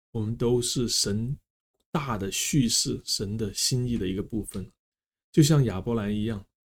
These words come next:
我们每个人都被呼召去体会神的经-，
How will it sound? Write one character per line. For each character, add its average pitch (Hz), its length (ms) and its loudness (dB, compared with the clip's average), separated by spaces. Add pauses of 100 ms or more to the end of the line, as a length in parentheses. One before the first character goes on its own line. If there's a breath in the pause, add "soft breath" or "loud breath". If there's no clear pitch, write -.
(340)
我 - 60 -2
们 160 140 8
每 127 180 6
个 139 120 2
人 131 140 2
都 160 200 6
被 151 160 6
呼 127 260 -2
召 131 420 0
去 - 240 -2
体 - 280 -4
会 104 320 -2
神 - 320 -2
的 113 140 0
经-， 135 360 0